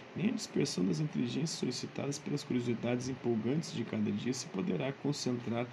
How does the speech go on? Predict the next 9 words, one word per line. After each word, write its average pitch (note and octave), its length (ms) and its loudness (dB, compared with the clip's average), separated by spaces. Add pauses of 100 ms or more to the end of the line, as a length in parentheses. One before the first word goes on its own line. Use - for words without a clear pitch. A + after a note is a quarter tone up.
(380)
no A#2+ 100 2
recolhimento C3+ 680 4
propício A#2+ 680 0
às A2 120 0
meditações G#2+ 760 0
fecundas. - 880 0 (1040)
É, F#2+ 60 -4
ainda A2 600 4
assim, C3+ 300 2